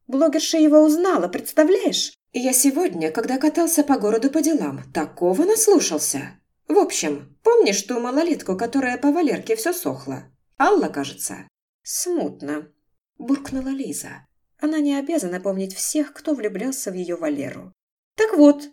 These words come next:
погибшая блогерша была ее подругой, и она решила начать поиски убийцы самостоятельно. «Идиотка!» Лиза покачала головой. «В маленьких городах, наверное, от скуки все с ума сходят.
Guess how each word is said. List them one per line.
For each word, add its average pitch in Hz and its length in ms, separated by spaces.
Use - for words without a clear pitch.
погибшая 226 580
блогерша 233 560
была 240 220
ее 269 220
подругой, 294 840
и 349 80
она 392 220
решила 349 340
начать 240 420
поиски 175 400
убийцы 190 480
самостоятельно. 247 1160
«Идиотка!» 190 840
Лиза 285 380
покачала 254 580
головой. 190 720
«В 285 140
маленьких 262 560
городах, 240 560
наверное, 254 500
от 226 180
скуки 226 400
все 233 260
с - 120
ума 240 240
сходят. - 680